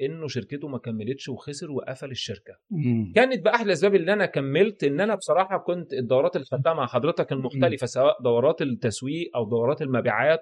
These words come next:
Speaker 1: أو دورات الماركتينج، و-،
Speaker 2: مم.
Speaker 1: و-، و-، و-، و-، وحضرت، أنا فاكر حضرت برضو، أنا آسف بس يعني ما تزعلش مني يعني،
Speaker 2: لا خالص.
Speaker 1: حضرت برضو دورة تسويق لكان محاضر أجنبي كمان، كان جاي
Speaker 2: آه.
Speaker 1: مصر،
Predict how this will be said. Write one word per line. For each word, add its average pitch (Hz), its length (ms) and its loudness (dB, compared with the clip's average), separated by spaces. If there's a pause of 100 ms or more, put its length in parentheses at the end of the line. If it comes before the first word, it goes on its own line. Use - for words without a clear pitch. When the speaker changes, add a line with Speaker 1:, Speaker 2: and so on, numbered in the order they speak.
Speaker 1:
أو 117 140 -2
دورات 117 340 0
الماركتينج، 175 540 2 (520)
و-، 135 320 6
Speaker 2:
مم. 170 120 4
Speaker 1:
و-، 147 40 6
و-، 135 540 6
و-، 143 80 -2
و-، 143 400 -4
وحضرت، 147 480 4
أنا 135 120 2
فاكر 151 420 0
حضرت 156 360 -2
برضو، 139 580 0
أنا 127 180 -2
آسف 156 180 -2
بس 123 200 -2
يعني 123 200 0
ما 120 80 -2
تزعلش 143 280 2
مني 170 220 -2
يعني، 202 180 6
Speaker 2:
لا 170 60 6
خالص. 180 400 6
Speaker 1:
حضرت 180 360 8
برضو 156 240 2
دورة 175 240 4
تسويق 156 500 -4
لكان 175 340 -2
محاضر 165 480 -2
أجنبي 139 400 2
كمان، 139 420 -2 (100)
كان 123 140 -4
جاي 120 200 0
Speaker 2:
آه. - 20 0
Speaker 1:
مصر، - 420 0